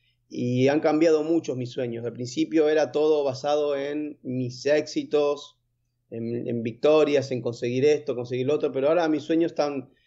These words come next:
mucho más repartidos. Este, mi familia está muy presente en mis sueños, eh, que la nena se case, sea, sea una mujer hecha y derecha, eh, que Walkie también, mis sueños son que Walkie cumpla sus sueños también.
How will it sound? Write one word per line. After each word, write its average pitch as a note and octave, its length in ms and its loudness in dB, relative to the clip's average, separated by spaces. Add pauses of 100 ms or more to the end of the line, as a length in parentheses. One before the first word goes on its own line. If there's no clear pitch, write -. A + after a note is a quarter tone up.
(500)
mucho D#3 360 0
más D#3 240 0
repartidos. D#3+ 1000 -2 (380)
Este, A#2 920 -2 (760)
mi C3+ 140 0
familia D3 420 4
está C#3 220 0
muy C#3+ 180 -2
presente C3+ 440 -4
en B2+ 80 -2
mis A#2+ 140 -6
sueños, D3+ 680 0
eh, A#2 160 -8
que A#2+ 120 -4
la A#2 160 -2
nena C3 260 0
se B2+ 180 -6
case, C3+ 520 0
sea, A#2+ 460 -2
sea B2 240 0
una A#2+ 140 -2
mujer B2 400 2
hecha B2 200 -2
y A2+ 60 0
derecha, B2 840 0
eh, A#2 260 -2 (380)
que C3 140 2
Walkie C#3+ 380 2
también, C3+ 600 -2
mis C3+ 180 -4
sueños F3 260 2
son E3 140 -2
que D#3 80 0
Walkie D#3 260 2
cumpla D3+ 180 -4
sus - 160 -16
sueños D#3 320 0
también. D3+ 500 -2